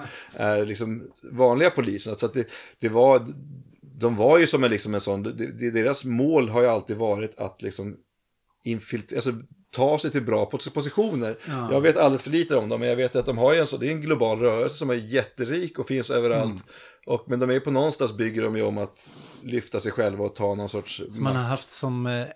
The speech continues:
Speaker 2: en stat i staten som blev tre stater i staten
Speaker 1: Ja.
Speaker 2: som alla kämpade liksom där om.
Speaker 1: Precis, och det var
Speaker 2: Ja.
Speaker 1: väl det som, eh, och sen så har ju, ah, och det är väl det som är så speciellt när man läser om många av de här händelserna som har skett just med de här djupa staterna blir ju som att i samband med att, eh,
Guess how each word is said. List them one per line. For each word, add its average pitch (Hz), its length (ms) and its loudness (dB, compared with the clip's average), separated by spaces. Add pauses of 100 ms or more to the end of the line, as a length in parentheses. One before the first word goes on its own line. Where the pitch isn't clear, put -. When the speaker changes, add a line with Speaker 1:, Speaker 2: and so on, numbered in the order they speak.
(100)
Speaker 2:
en 139 140 -2
stat 131 440 -2
i 135 40 -4
staten 123 520 -4
som 123 140 -6
blev 110 140 -6
tre 143 400 -6
stater 113 520 -4
i 110 60 -8
staten 123 440 -2
Speaker 1:
Ja. 131 100 8
Speaker 2:
som 147 240 6
alla 113 300 2
kämpade 110 640 -8
liksom 104 380 -14
där 104 200 -10
om. 104 180 -14 (220)
Speaker 1:
Precis, 139 440 4
och 117 60 -6
det 131 80 2
var 135 80 4
Speaker 2:
Ja. 135 60 2
Speaker 1:
väl 123 80 2
det 143 180 4
som, 131 320 2
eh, 127 100 4
och 143 140 -2
sen 131 100 0
så 156 80 4
har 147 80 8
ju, 147 200 4
ah, 156 140 -2 (600)
och - 60 -12
det 131 60 0
är 135 40 4
väl 139 80 4
det 156 100 4
som 165 120 -2
är 160 40 2
så 139 120 -2
speciellt 156 520 4
när 147 80 -2
man 127 140 0
läser 120 300 2
om 120 60 -4
många 117 140 -2
av 113 60 -2
de 110 60 -2
här 110 80 0
händelserna 127 640 -2
som 120 160 -4
har 117 100 -2
skett - 520 -6 (460)
just 117 280 -6
med 123 140 0
de 139 80 0
här 123 80 4
djupa 107 200 0
staterna 107 320 -4
blir 110 100 -4
ju 107 100 0
som 110 160 -2
att 107 120 -2
i 113 60 -6
samband 110 420 0
med 110 160 0
att, 104 200 -6
eh, 107 180 -2